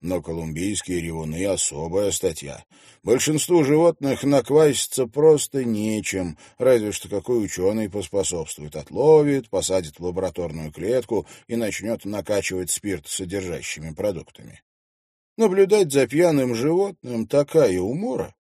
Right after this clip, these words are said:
Наверняка ученые, выясняя в ходе тщательно продуманных экспериментов,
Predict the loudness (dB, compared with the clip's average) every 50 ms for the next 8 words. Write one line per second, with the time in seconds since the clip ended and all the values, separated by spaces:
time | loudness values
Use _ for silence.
0 | _ _ _ _ _ -2 0 2 2 2 2 0 -2 0 2 4 4 4 4 2
1 | -2 -2 -2 -2 0 0 -2 -2 0 0 -2 -2 -2 -4 -4 -4 -4 -2 -2 -2
2 | -2 -4 -6 -6 -6 -6 -8 -8 -6 -4 -2 -2 -2 -4 -6 -6 -6 -6 -4 -4
3 | -4 -2 -4 -4 -4 -6 -6 -8 -8 -10 -10 -10 -8 -8 -6 -4 -4 -4 -4 -4
4 | -4 -6 -6 -8